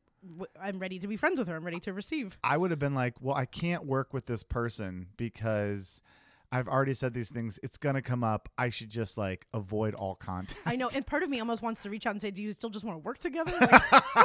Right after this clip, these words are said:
Speaker 1: like, I, I still think this restaurant would be good to work with. Like,
Speaker 2: Please
Speaker 1: no
Speaker 2: do
Speaker 1: one,
Speaker 2: that.
Speaker 1: I, I mean, uh, we don't have to have
Speaker 2: Please do
Speaker 1: emotion.
Speaker 2: that.
Speaker 1: It's just literally getting ad spaces in.
Speaker 2: Well, <sighs> yeah. I mean,
Speaker 1: So that
Speaker 2: hey,
Speaker 1: was
Speaker 2: beef is beef, you know?
Speaker 1: Beef is beef. And
Speaker 2: Yeah.
Speaker 1: now I'm,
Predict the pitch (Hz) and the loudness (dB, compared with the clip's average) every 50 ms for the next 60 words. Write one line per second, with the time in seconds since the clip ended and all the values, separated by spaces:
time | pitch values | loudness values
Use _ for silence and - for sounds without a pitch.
0 | 554 - - - 320 - - 285 247 - - 254 226 - 415 - - 302 277 254 | 10 10 8 6 6 8 8 6 6 6 4 2 2 2 2 2 4 4 4 4
1 | - - 302 339 - 349 415 403 359 254 311 - - - 330 - - 285 285 269 | 4 4 4 4 4 2 4 4 4 2 2 2 4 4 4 6 6 6 6 6
2 | 240 254 233 262 254 262 262 233 247 233 269 - - 330 277 254 240 254 247 269 | 6 4 2 4 4 4 4 6 6 6 6 6 6 4 4 4 4 2 0 0
3 | - 320 240 220 214 190 226 285 277 - 381 - 294 - 151 - 302 359 359 269 | -4 -2 -2 -2 -2 0 4 4 6 6 8 10 10 10 10 10 8 6 6 4
4 | - - 269 302 302 302 302 285 - 269 262 247 302 311 349 330 302 302 302 294 | 0 0 0 2 2 2 2 2 2 2 2 2 2 2 2 2 2 0 0 0
5 | - 294 262 240 233 220 226 240 339 - - 208 196 95 92 87 214 214 - - | 0 0 2 2 2 4 4 4 4 4 2 0 0 0 -2 -2 -4 -4 -2 -4
6 | 233 214 175 180 196 220 226 226 226 214 208 208 175 214 214 214 208 190 180 - | -4 -4 -6 -8 -6 -6 -4 -2 -2 -2 -4 -4 -2 -2 -2 -2 -4 -6 -6 -6
7 | 190 220 240 214 - - 170 170 170 - 175 165 170 175 185 - - 233 262 262 | -6 -8 -8 -8 -10 -12 -10 -10 -10 -12 -12 -12 -12 -12 -12 -10 -6 -4 -2 0
8 | 262 262 262 262 254 - - - - - - - - - - - 208 202 196 190 | 2 2 2 2 0 0 -4 -6 -6 -8 -10 -12 -16 -18 -14 -10 -6 -4 -4 -2
9 | 185 180 185 180 - - 165 170 165 165 160 156 127 - - _ - - 165 196 | -4 -4 -6 -6 -6 -6 -4 -4 -2 -2 -2 -4 -4 -6 -14 _ -8 -2 -2 -2
10 | 196 143 151 147 - - _ _ _ _ - 135 139 135 - 156 139 - - 165 | 0 2 0 0 -2 -4 _ _ _ _ -2 -2 -2 -2 -2 -6 -6 -2 -2 0
11 | 180 190 170 - - - 123 117 120 123 131 151 - 233 269 302 262 226 294 277 | 0 0 -2 -6 -6 -6 -4 -2 0 0 0 0 0 0 -2 -2 0 0 0 0
12 | 233 208 - - 247 226 120 127 - - 220 220 220 226 233 233 226 - _ _ | 0 -2 -4 -6 -4 -2 0 2 2 2 2 2 2 2 2 0 -2 -4 _ _
13 | _ _ _ _ _ _ _ _ - 185 202 214 208 202 202 208 214 | _ _ _ _ _ _ _ _ -6 -4 -2 -2 -2 -4 -6 -8 -8